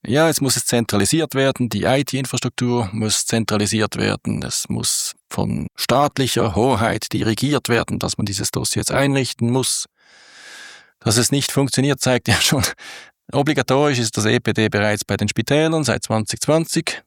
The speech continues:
wenn ich's richtig im Kopf habe. Ich war kürzlich in einem Spital und wollte mein <laughs> berühmtes E P D, mein eigenes E P D, dort wenigstens mit einigen paar Daten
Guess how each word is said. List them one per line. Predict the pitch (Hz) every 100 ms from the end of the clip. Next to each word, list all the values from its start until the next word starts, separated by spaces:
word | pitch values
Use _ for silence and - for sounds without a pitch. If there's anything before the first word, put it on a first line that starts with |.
| -
wenn | 123
ich's | 117
richtig | 120 - 123
im | 123
Kopf | 127 120 -
habe. | 110 110 - - - -
Ich | - -
war | 113 110
kürzlich | - 110 - 101
in | 107
einem | 104 107
Spital | - 113 107 101 92 87 _ _
und | 120 104
wollte | 110 95 107
mein | - 87 - - -
<laughs> | - - -
berühmtes | 117 120 113 -
E | 123 120
P | -
D, | 113 110
mein | 98
eigenes | - 123 131 117 -
E | - 127
P | 120
D, | 104 101 95 -
dort | 107 104
wenigstens | 104 127 117 110 107
mit | 107
einigen | 117 113 107 104
paar | - 101
Daten | 104 104 - 92